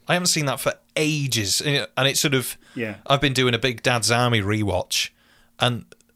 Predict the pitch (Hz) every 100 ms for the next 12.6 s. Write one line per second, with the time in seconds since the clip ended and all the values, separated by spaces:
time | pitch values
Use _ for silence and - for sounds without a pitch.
0 | - 131 123 143 147 147 131 123 - 110
1 | - _ - - 120 110 107 101 - -
2 | - 117 110 117 113 - 110 98 113 110
3 | 110 101 98 101 104 113 110 104 104 -
4 | 123 - - 196 - _ - _ 117 -
5 | 113 135 110 95 98 104 - 107 95 90
6 | - 110 117 127 - - - - 120 120
7 | 123 123 - - - - - - 123 120
8 | 127 131 160 139 123 131 190 - - -
9 | - - - 127 135 127 - 131 - 120
10 | 123 127 117 104 107 107 107 127 113 110
11 | 110 107 - 113 113 113 110 - 117 113
12 | 110 - 127 120 - -